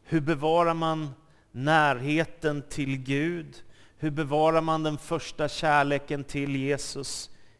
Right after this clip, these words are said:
Kristus? Hur finner man en genuin tro som bär genom allt? Det är ju några små frågor <laughs>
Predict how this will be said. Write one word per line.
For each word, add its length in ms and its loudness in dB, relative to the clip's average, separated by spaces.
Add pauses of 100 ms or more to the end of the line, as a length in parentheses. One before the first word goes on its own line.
(100)
Kristus? 880 -10 (560)
Hur 140 0
finner 400 -2
man 220 -2
en 200 -4 (100)
genuin 760 0
tro 600 -4 (540)
som 360 -2
bär 540 6
genom 460 -2
allt? 760 0 (720)
Det 100 2
är 200 4
ju 180 -2
några 220 0
små 420 -4
frågor 580 -2 (680)
<laughs> 140 2